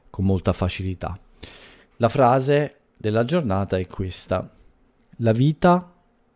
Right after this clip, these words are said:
è un'attesa tra un esame e l'altro." Come sempre io non commento l'aforisma del giorno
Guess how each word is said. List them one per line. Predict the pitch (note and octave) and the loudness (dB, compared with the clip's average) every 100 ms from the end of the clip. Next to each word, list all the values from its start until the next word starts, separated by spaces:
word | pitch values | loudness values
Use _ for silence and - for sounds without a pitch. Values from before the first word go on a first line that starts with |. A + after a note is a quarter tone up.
| - | 0
è | A2+ | 4
un'attesa | G#2+ G#2 G2 _ - G2 G2 G2+ B2 E3+ _ _ _ _ _ | 4 4 0 _ 0 2 2 4 2 0 _ _ _ _ _
tra | - A2 | 2 6
un | G#2+ A2+ | 6 6
esame | A#2+ A#2 B2 C#3+ D3+ D3+ - | 4 6 4 4 0 -4 -2
e | A2+ | -2
l'altro." | G#2+ F2 F2 F2+ - F#2 - _ _ _ _ _ | 0 -4 -6 -12 -14 -14 -14 _ _ _ _ _
Come | - C3 A#2+ | 2 6 6
sempre | - A#2 G2+ F#2 G2 F#2 A#2+ - | 4 4 4 0 -2 -2 -4 -12
io | - G#2+ G2+ | -4 0 2
non | G2 G2+ G2 | 2 0 0
commento | - F#2+ F#2+ G2 F#2+ F#2 G2 F2+ | -2 0 0 0 0 -2 0 0
l'aforisma | - F#2+ - F#2+ F#2+ F2 G2 | 0 -4 0 -2 0 0 2
del | C3+ C3 | 2 2
giorno | A#2+ A2+ A2 A#2+ C#3+ | 6 6 6 2 0